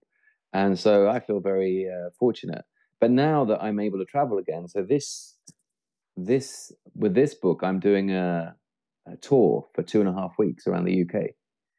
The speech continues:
So on the eleventh, I will be, I don't know where I'll be. I'll be in Newcastle or Bristol or somewhere. <laughs> I can't remember my schedule. My publicist knows it, but I will be,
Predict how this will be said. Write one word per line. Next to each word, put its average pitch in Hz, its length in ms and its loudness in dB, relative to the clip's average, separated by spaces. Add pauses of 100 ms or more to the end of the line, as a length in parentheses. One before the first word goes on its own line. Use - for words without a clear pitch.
(320)
So 98 220 4
on 101 100 4
the 98 80 4
eleventh, 95 420 2
I 92 140 -2
will 92 240 0
be, 87 600 0 (380)
I 92 120 -10
don't 92 140 -4
know 90 80 -2
where 101 240 2
I'll 69 120 0
be. 90 240 0
I'll 98 80 -2
be 98 160 2
in 92 220 0
Newcastle 90 640 0
or - 80 0
Bristol - 400 -2
or 80 80 -4
somewhere. 78 500 -2 (180)
<laughs> - 180 -14
I 131 60 2
can't 123 300 2
remember 107 400 4
my 104 140 4
schedule. 101 460 4
My 107 220 2
publicist 120 560 2
knows 78 260 -6
it, 76 120 -10
but 98 240 0
I 120 100 4
will 123 200 6
be, 110 280 2